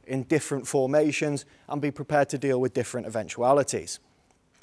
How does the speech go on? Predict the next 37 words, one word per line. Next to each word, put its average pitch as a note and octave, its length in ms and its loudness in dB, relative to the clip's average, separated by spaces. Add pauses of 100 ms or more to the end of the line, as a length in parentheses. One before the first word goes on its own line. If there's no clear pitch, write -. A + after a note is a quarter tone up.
(1500)
Now, D3+ 200 6
to - 140 0
allow G3 360 6
this, C#3+ 320 2
each D#3+ 260 0
attacking F#3 520 -4
division C#3 340 0
before C#3+ 280 2
the C#3 80 0
battle B2 340 0
was B2 120 2
allotted C3+ 480 2
ten D#3+ 260 2
days C3+ 240 0
for C3 100 -8
collective B2+ 440 -4
training, E3+ 480 -2 (500)
and D3+ 180 0
most D#3 300 6
made D3+ 220 4
full C3 280 4
use D3+ 300 4
of A#2 100 -4
this. - 400 -4
Though C3 200 2
I'd A#2 80 0
recommend C#3 480 2
Bryn C3+ 240 2
Hammond's C3+ 340 0
book - 220 -8
on A#2+ 80 -4
the B2 60 -4
battle A2 360 -4
for - 140 -10
a B2 40 -4
more A2 200 -4
detailed G2+ 480 -10